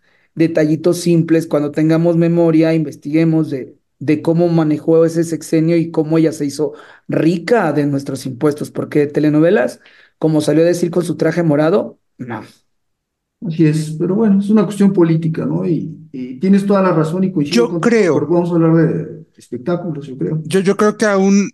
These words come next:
Speaker 3: no es tiempo de que Angélica regrese. Sí percibí,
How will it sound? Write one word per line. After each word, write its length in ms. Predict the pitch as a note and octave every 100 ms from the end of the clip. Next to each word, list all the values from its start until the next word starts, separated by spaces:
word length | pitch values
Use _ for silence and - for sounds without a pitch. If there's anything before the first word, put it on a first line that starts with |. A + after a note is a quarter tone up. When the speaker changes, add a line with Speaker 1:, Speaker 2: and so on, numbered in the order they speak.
| _
Speaker 3:
no 260 | D#3 E3+
es 120 | F3 -
tiempo 340 | D#3+ D3+ D#3+
de 100 | D#3
que 120 | D3
Angélica 480 | C3 B2+ C#3 C3+ C3
regrese. 580 | A2+ G#2+ G#2 - F#3+ A#3+ - B3 -
Sí 260 | - - D#3
percibí, 1000 | D#3+ F3 D3+ D3 D3+ D3+ D#3 D#3+ E3